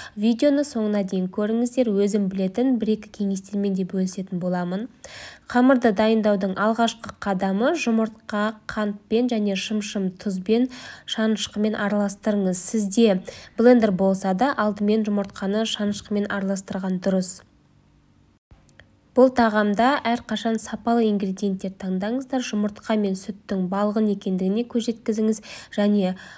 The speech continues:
майлы емес сүтті таңдағаныңыз жөн.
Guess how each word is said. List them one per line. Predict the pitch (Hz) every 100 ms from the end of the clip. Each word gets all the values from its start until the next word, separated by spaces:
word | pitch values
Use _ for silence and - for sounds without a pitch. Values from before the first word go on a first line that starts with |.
| -
майлы | 202 202 208 208 208
емес | 196 190 220 277 -
сүтті | 226 220 196
таңдағаныңыз | 202 196 185 185 185 185 180 -
жөн. | 190